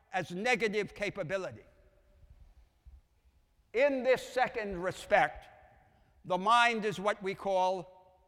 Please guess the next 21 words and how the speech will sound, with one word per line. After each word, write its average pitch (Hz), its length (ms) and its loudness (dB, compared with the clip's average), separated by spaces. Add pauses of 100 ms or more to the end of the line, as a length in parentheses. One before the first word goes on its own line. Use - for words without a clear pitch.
(140)
the 202 160 -4
imagination. 180 760 -2 (2000)
The 180 140 -2
relation 262 680 0
between 214 400 -8
the 202 100 -2
person 226 600 -2 (100)
and 196 160 -6
the 190 60 -4
machine 170 800 -8 (240)
that 175 200 -2
I 185 140 -2
described 156 760 -6 (960)
is 190 200 -4
one 269 380 4
way 233 400 4
in 214 180 -4
which 226 240 -4
we 208 220 -6
can 190 240 -6
turn 240 400 -4